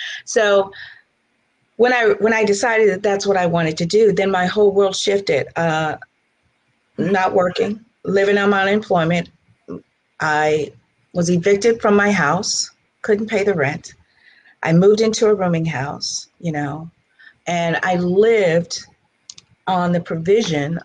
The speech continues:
of my unemployment, uh, food stamps, and the kindness of others, right? So it was all, it was all a part of this plan because I decided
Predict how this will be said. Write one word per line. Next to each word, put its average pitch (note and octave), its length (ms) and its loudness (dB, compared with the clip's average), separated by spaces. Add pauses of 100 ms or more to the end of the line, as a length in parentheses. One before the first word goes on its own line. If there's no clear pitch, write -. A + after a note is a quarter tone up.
of D#3+ 320 -2
my D3 180 -4
unemployment, A#3 920 -4 (760)
uh, D3 320 -2 (140)
food B3 200 4
stamps, A3+ 680 -4 (400)
and F#3 200 0
the D#3+ 60 0
kindness G#3 640 -2
of F3 260 -2
others, E3+ 580 0 (120)
right? D#3+ 420 -6
So G#3 240 2
it G#3+ 120 4
was A3 120 2 (100)
all, C4 380 2 (100)
it G#3 100 2
was G3+ 120 0
all A3+ 220 0
a A3+ 60 -4
part A3+ 280 -2
of G#3 120 -2
this F#3 180 -6
plan B3+ 540 -2
because E3+ 300 -4
I E3+ 160 -4
decided G3 840 -2